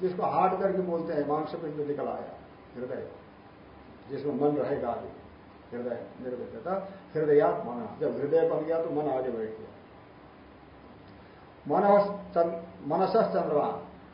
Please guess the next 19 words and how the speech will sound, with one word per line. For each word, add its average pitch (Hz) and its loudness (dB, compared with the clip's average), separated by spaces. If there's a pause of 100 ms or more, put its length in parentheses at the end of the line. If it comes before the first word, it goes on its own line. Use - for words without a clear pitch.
(120)
और 143 -2
मन 170 2
आने 190 4
के 190 4
बाद 190 4
में 214 0
चंद्रमा, 180 -2 (540)
उसके 147 -6
देवता 180 -2
है - 0
वो, - -10 (120)
अधिष्ठात्री 139 -4
देवता, - -10 (580)
वो - -6
आगे - -8
बैठ 62 -14
गया। - -16 (1200)
नाभिर 185 12
निर्भेद्यता, 196 4